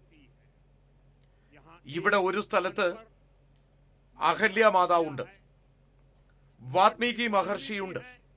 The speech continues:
വസിഷ്ഠ മഹർഷിയുണ്ട്, വിശ്വാമിത്ര മഹർഷിയുണ്ട്, അഗസ്ത്യ മഹർഷിയുണ്ട്, കൂടാതെ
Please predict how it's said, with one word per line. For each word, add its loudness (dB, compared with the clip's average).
വസിഷ്ഠ 0
മഹർഷിയുണ്ട്, -8
വിശ്വാമിത്ര 0
മഹർഷിയുണ്ട്, -6
അഗസ്ത്യ 0
മഹർഷിയുണ്ട്, -4
കൂടാതെ 0